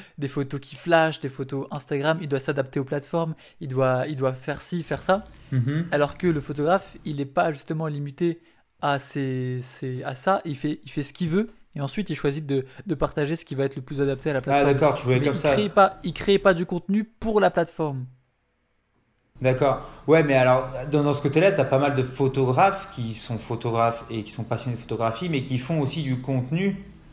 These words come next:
Speaker 2: euh, exclusivement basé, par exemple, comme Nsapé sur le voyage.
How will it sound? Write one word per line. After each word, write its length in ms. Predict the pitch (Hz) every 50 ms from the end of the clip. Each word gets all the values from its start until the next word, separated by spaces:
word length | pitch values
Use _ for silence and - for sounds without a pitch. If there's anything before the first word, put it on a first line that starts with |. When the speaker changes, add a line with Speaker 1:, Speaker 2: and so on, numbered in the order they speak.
| - - - - - -
Speaker 2:
euh, 880 | 120 117 110 110 107 107 107 107 107 104 104 104 104 104 104 104 101 104
exclusivement 600 | 113 120 - - - 139 131 131 127 131 151 156
basé, 260 | 135 127 123 123 147
par 140 | 147 - 117
exemple, 220 | 117 123 139 135
comme 220 | 131 123 113 113 113 110
Nsapé 540 | 120 117 113 - 127 113 113 - 156 165
sur 320 | 156 - - - 110 107 107
le 60 | 110
voyage. 480 | 107 117 139 170 190 185 156 120 101